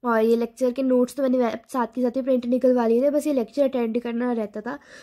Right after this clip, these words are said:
तो ये लेक्चर मैंने अटेंड किया, इसमें मुझे टोटल नाइन आवर्स कंप्लीट हो गए थे इस लेक्चर तक। फिर उसके बाद मेरा एक बैकलॉग लेक्चर पड़ा था इनऑर्गेनिक का, पी ब्लॉक का, क्योंकि इसमें एनसीईआरटी रीडिंग थी, तो मेरे पास एनसीईआरटी नहीं थी, अब मेरे पास एनसीईआरटी है,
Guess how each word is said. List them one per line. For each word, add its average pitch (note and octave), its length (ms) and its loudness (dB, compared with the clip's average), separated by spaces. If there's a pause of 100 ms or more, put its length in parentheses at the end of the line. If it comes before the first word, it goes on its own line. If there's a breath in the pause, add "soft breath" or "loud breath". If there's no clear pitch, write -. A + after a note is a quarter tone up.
(320 loud breath)
तो C4 120 2
ये A#3+ 140 4
लेक्चर A#3 300 -8
मैंने B3+ 200 -2
अटेंड B3+ 320 -2
किया, C4+ 200 -2
इसमें C#4 260 -6
मुझे B3 380 -2 (380 soft breath)
टोटल B3+ 260 -2
नाइन A#3 260 0
आवर्स A#3 280 -2
कंप्लीट B3 400 -4
हो A3 80 -2
गए G#3 200 -4
थे A#3+ 100 0 (240)
इस - 100 -14
लेक्चर A3 320 -6
तक। B3+ 220 -6 (380)
फिर C#4 120 4
उसके C4+ 240 0
बाद C4 180 -2
मेरा C4 200 -2
एक A#3+ 300 -4
बैकलॉग B3 380 -4
लेक्चर B3+ 340 -4
पड़ा A3+ 200 -2
था C#4+ 200 -6 (400 loud breath)
इनऑर्गेनिक A#3 680 0
का, D4 80 -2
पी C#4 240 -4
ब्लॉक G3+ 320 -4
का, C#4 180 -6 (280 loud breath)
क्योंकि C#4 240 -4
इसमें D4 220 -2
एनसीईआरटी B3 500 -2
रीडिंग A#3+ 280 -2 (100)
थी, C#4+ 120 -4
तो C#4 140 -8
मेरे A#3+ 260 0
पास B3 180 -4
एनसीईआरटी B3 480 -4
नहीं A3+ 300 -2
थी, C4 60 -4
अब C#4 100 -4
मेरे B3 160 -4
पास B3 260 -6
एनसीईआरटी A#3+ 540 -2 (120)
है, A#3 300 -2